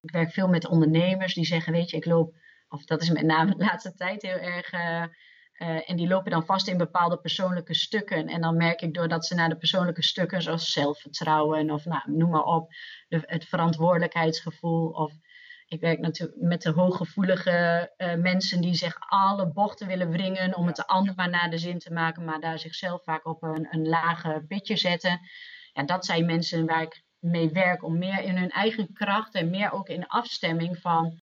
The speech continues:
Speaker 1: eh, wat wil ik nu het allerliefste, weet
Speaker 2: Ja.
Speaker 1: je wel, eh, bijdragen eigenlijk aan deze wereld, om het dan maar lekker groot te knallen.
Speaker 2: Ja.
Speaker 1: <laughs>
Speaker 2: Zijn, zijn dat
Speaker 1: Ja.
Speaker 2: eigenlijk de grootste vragen die je dan krijgt over dat de mens echt erg, eh, of heel erg op zoek is naar van,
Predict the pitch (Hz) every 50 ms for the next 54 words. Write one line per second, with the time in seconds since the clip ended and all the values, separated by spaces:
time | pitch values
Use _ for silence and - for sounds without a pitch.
0 | _ _ _ _ - 196 175 147 175 196 196 - 190 180 185 - - 233 247 240
1 | - - 190 180 175 170 160 - - - 170 160 160 156 151 165 165 160 - -
2 | - 165 147 160 151 151 - 151 156 160 175 196 226 254 247 190 175 165 160 160
3 | 160 160 156 156 156 160 160 - _ - 160 143 165 175 185 190 165 156 151 147
4 | 143 147 147 - 147 143 147 147 147 151 156 151 - 151 151 151 156 156 151 143
5 | - 147 156 160 156 143 139 139 - 151 147 143 139 - 151 151 151 151 147 156
6 | 151 156 151 - - 156 147 147 147 - 151 147 151 - - 156 147 147 147 143
7 | - 175 185 - 294 - 247 233 294 302 214 - 302 - - 151 143 - - -
8 | 151 143 143 160 170 165 165 160 165 160 175 165 147 147 143 - - 151 147 156
9 | 156 - 147 - - 147 135 131 131 123 131 120 127 127 123 120 113 104 - -
10 | 123 127 156 208 - - 139 131 139 135 127 131 - - _ _ _ _ _ _
11 | _ _ _ _ _ - 113 131 127 131 127 131 139 139 139 - - - 143 147
12 | - - 143 139 135 131 127 - - _ _ - 131 127 123 123 120 120 120 117
13 | 113 120 113 - 143 147 147 147 139 135 - 120 - - - 170 151 147 127 -
14 | 139 127 123 120 117 _ 131 120 120 117 113